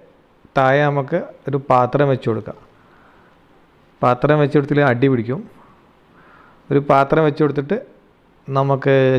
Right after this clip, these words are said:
ചൂട് പറ്റ കുറച്ചിടാം. കുറച്ചൊരു അഞ്ച് മിനിറ്റ് ഇടാം കേട്ടോ. അഞ്ച് മിനിറ്റേ.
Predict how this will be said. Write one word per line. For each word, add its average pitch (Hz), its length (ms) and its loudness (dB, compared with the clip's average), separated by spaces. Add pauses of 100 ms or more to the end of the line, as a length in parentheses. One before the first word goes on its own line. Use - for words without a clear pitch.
(180)
ചൂട് 139 360 2 (1000)
പറ്റ - 160 0 (100)
കുറച്ചിടാം. 120 480 -2 (960)
കുറച്ചൊരു 151 360 2
അഞ്ച് 147 300 0
മിനിറ്റ് 117 220 -4
ഇടാം 104 120 -6
കേട്ടോ. 117 180 -2 (3750)
അഞ്ച് 151 240 2
മിനിറ്റേ. 127 240 -2